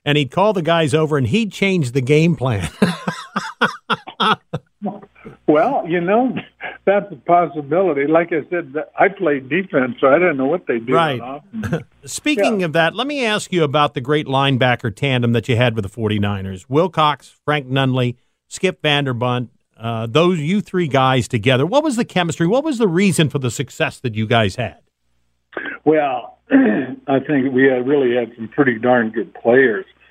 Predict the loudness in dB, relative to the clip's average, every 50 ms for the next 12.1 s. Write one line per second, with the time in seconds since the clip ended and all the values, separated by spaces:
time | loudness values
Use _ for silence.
0 | _ _ _ _ _ _ 0 0 0 0 0 -2 0 0 0 2 0 -2 -6 -8
1 | -8 -8 -4 -2 -4 -2 -2 -4 -4 -4 -6 -6 -2 2 4 4 4 4 4 4
2 | 4 2 0 0 0 -2 -2 -4 -6 -8 _ _ _ _ _ _ _ _ _ 0
3 | 0 2 2 2 -2 -6 -8 -10 -6 -2 2 2 2 2 0 -2 -2 -2 -2 -2
4 | -2 -4 -2 0 2 2 2 2 0 -2 -2 -2 2 2 4 4 4 2 0 -4
5 | _ _ _ _ _ _ _ _ _ _ _ 0 2 4 4 4 4 2 0 -4
6 | -6 -2 0 0 0 0 0 -2 -2 0 0 0 -2 -4 -6 -12 _ _ _ _
7 | _ _ _ _ 0 2 4 6 6 6 6 6 4 4 0 -2 -2 -2 -2 -2
8 | -2 -4 -10 -16 -20 _ _ 0 0 0 0 2 0 0 0 0 -2 -6 -8 -8
9 | -4 -4 -2 -2 -2 -4 -4 -2 -2 0 2 2 2 0 0 -2 -2 -2 -2 0
10 | -2 -4 -8 _ _ _ _ _ _ _ _ _ _ _ 2 2 2 2 0 -2
11 | -2 -2 -2 -2 -4 -2 0 0 0 -2 -6 -6 0 2 4 4 4 4 2 0
12 | -2 -8